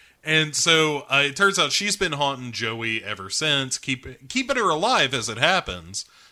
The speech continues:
Not, not trying to hurt her like, uh, like we might have thought with the slipping in the tub and all. It was actually her trying to, trying to help. And, uh,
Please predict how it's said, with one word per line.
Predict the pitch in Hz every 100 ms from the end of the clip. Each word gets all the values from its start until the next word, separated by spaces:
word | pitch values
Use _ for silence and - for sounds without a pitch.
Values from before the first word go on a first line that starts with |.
| -
Not, | 117 139 151 120
not | 131 135
trying | 143 139 127
to | 107 104
hurt | 143 175
her | 123 98
like, | 98 98 101 -
uh, | 104 101 101
like | 101 110 113
we | 101
might | 107 104
have | 101
thought | 107 107 98
with | 98
the | 104 98
slipping | - 107 107 104
in | 95
the |
tub | 87 117 135
and | 160
all. | 175 185 - - - _ 147
It | 147
was | 143
actually | 156 156 147 135
her | 131
trying | 123 127 117
to, | 110 101
trying | - 107
to | 104
help. | 165 202 92 _ _ _ _ _ _ -
And, | 156 151 147 143
uh, | 139 135 131